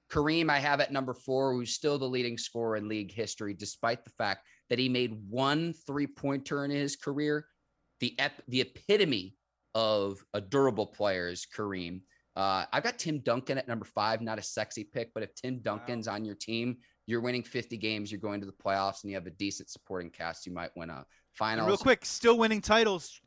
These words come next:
Speaker 2: at the very tail end when he was a role player, too, which I
Speaker 1: Yeah.
Speaker 2: think is one of the cooler things that we don't really see with, in an ego-driven world like sports.
Speaker 1: Great teammate as well. Magic and Larry. I've got Kobe at number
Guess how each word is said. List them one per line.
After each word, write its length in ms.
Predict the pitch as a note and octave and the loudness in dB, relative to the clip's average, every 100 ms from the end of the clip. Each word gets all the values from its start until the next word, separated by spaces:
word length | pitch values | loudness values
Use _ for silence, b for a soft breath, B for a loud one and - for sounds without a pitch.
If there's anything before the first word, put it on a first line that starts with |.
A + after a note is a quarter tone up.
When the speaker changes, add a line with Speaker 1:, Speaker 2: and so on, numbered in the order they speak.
| - | -4
Speaker 2:
at 120 | D3+ | -4
the 80 | F#3+ | -2
very 220 | G3+ F#3 | 0 0
tail 280 | - G3 F#3+ | 0 0 0
end 120 | G3 | -4
when 100 | E3 | -4
he 80 | E3+ | -2
was 120 | D#3 | -2
a 40 | |
role 200 | D3 F3 | 0 2
player, 300 | F3+ C#3 A2 | 2 -2 -4
too, 260 | G#2+ E3 C3 | -6 -6 -4
which 140 | B2+ | 0
I 40 | D#3 | -2
Speaker 1:
Yeah. 120 | D3+ | -2
Speaker 2:
think 120 | D#3+ | -4
is 120 | D3+ | -6
one 120 | D3 D3+ | -6 -6
of 60 | |
the 60 | C3 | -6
cooler 400 | - F#3 F3 D3+ | -6 -2 0 -2
things 380 | - D3+ D3 B2 | -4 -6 -6 -6
that 180 | B2+ - b b b | -8 -10 b b b
we 100 | E3+ | -4
don't 140 | F#3 | -2
really 160 | E3+ D3+ | -2 -2
see 200 | - D#3+ | -4 -2
with, 220 | D3 D3+ | -4 -4
in 240 | C#3+ C#3+ | -4 -4
an 140 | C#3+ D#3 | -6 -8
ego-driven 560 | F#3+ E3 C#3+ D#3 C3+ B2+ | -4 -2 -2 -4 -4 -2
world 160 | C3 | -2
like 140 | A#2+ - | -2 -6
sports. 400 | C#3 G#2 - _ _ _ _ _ _ _ | -20 -20 -20 _ _ _ _ _ _ _
Speaker 1:
Great 300 | B2 C3+ C#3 | 2 2 2
teammate 440 | - B2+ A2+ G2 F2+ | -2 0 2 0 0
as 220 | E2+ - | -6 -2
well. 400 | F2+ F2 E2 - | 0 0 -2 -4
Magic 480 | G2+ A2+ B2+ C#3 C3+ | -2 0 0 -2 -2
and 180 | C3 A#2 | -2 2
Larry. 580 | A#2 A2+ A2+ A2+ A2 - | 2 2 2 0 -4 -4
I've 140 | B2 | -2
got 200 | C3+ B2+ | 0 -2
Kobe 460 | - - C3+ C3 B2 | -6 -6 -4 0 0
at 140 | A2+ | 0
number 320 | A2+ A2+ G#2 | -2 -2 -4